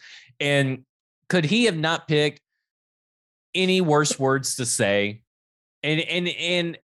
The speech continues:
in the end, it doesn't mean anything. He hasn't, he's not saying anything that any other player hasn't said, including, like,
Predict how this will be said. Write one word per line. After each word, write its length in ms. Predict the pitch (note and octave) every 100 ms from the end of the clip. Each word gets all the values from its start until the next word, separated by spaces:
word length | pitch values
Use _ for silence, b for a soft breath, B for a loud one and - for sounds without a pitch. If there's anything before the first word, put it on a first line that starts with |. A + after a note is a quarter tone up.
| _ _ _
in 160 | G#3 A3
the 200 | G#3+ G3+
end, 220 | G#3 F#3+ _ _ -
it 80 | C#3+
doesn't 260 | E3+ E3
mean 220 | D3+ D#3 C#3
anything. 440 | G#2 - E2+ - _ -
He 140 | F3+
hasn't, 340 | F#3 A3 G#3 -
he's 160 | F#3
not 160 | A3 F#3
saying 300 | - G#3 G3 -
anything 440 | A#3+ C#4+ C4+ B3+
that 120 | G#3+ -
any 240 | G3 A#3+ A3
other 180 | G3+ G3
player 300 | F#3+ F3+ E3
hasn't 240 | D#3+ D3+
said, 200 | F3 D#3
including, 460 | D3+ - F3+ F#3 F3
like, 280 | D3+ -